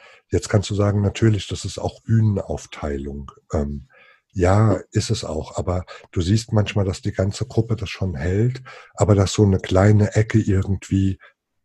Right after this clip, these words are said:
abschweift. Und dann ist es ja von der Bühnenaufteilung eigentlich schon richtig. Ähm, und das ist auch richtig gedacht und die Mehrheit macht das richtig. Das sind dann nur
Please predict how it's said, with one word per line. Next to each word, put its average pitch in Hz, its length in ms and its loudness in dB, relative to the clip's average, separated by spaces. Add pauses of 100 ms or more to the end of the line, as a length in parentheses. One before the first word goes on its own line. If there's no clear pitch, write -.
abschweift. 90 800 -2
Und 76 140 -2
dann 85 120 2
ist 104 160 0
es - 160 0
ja 101 100 6
von 101 200 2
der 90 80 4
Bühnenaufteilung 101 1160 2 (340)
eigentlich 110 420 2
schon 98 280 0
richtig. - 760 0 (640)
Ähm, 101 320 4
und 104 160 2
das - 120 -6
ist 107 100 -4
auch 107 180 0
richtig - 300 0
gedacht 110 400 -2
und 107 80 4
die 101 80 2
Mehrheit 95 420 0
macht 104 300 0
das - 220 -4
richtig. 101 420 -4 (360)
Das - 160 -4
sind 110 160 6
dann 101 200 4
nur 113 420 6